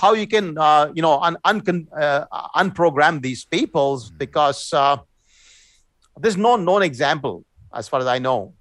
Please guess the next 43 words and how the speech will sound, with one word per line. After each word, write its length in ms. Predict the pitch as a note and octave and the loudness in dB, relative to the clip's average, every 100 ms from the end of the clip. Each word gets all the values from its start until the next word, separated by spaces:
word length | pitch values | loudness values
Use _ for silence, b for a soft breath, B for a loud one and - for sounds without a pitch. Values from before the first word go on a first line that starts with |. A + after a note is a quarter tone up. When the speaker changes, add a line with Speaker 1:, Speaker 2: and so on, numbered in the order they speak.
| _ | _
Speaker 1:
It's 220 | D#3+ - | -14 -2
like 220 | G#3+ G#3+ - | 0 0 0
once 240 | E3+ A3+ | -2 2
they 120 | A#3 | 0
become 280 | F3 D#3 F#3+ | -2 -2 0
a 100 | F3+ - | 0 0
cult, 260 | F3 F3+ - | 0 0 -4
it's 100 | - | -6
like 160 | A#3+ B3 | -4 -4
a 60 | G#3 | -4
cult. 340 | - D#3+ A2 | -2 -2 2
That's 220 | F3+ - | -2 2
why, 260 | G#3+ F#3+ F3 | 2 2 2
uh, 240 | D#3 D3+ C#3+ C#3 | 2 2 2 0
uh, 100 | B2+ | 2
Paul 240 | E3 F3 | 2 0
Fritz 160 | F3 D3+ | 0 -4
just 180 | E3 | -4
calls, 320 | - C#3+ C#3+ - | 0 0 0 -2
calls 160 | C#3+ C#3 | -2 0
this 160 | C3 | -2
a 60 | D3 - D#3 | -10 -4 -2
cult, 240 | C3 A2+ | -2 -4
and 100 | C3+ | -6
many 180 | D3+ D#3 | -2 0
other 200 | C#3 C3 | 2 0
people 240 | C#3 B2+ | -4 -10
call 180 | A2 C3 | -4 -2
it 100 | A#2 | -2
a 60 | B2 | -6
cult, 380 | - A3+ B2+ - _ | -2 -2 -2 -12 _
covid 280 | D3+ B2+ G2+ | -6 -6 -6
cult. 360 | A3+ B3+ D#3 - B | -2 -2 -2 -14 B
Speaker 2:
Hmm. 160 | B B B - | B B B -2
Speaker 1:
Uh, 240 | C3 C#3+ - _ - D3 _ | 0 0 -2 _ -20 -20 _
completely 460 | F3+ E3 C4 D#4+ A3+ | -6 -4 -4 -2 -4
brand 440 | C3+ E3 G#3+ A#3+ | -2 2 2 2
new 220 | A#3+ A3+ | 0 2
ideas 320 | F#3+ F3+ F3 E3+ | 4 4 2 0
have 80 | |
been 180 | E3 D3 - | -2 -4 -6
thrown 240 | - A#3 | -2 2
around. 420 | E3+ C3 D#3 B3 | 4 4 2 -4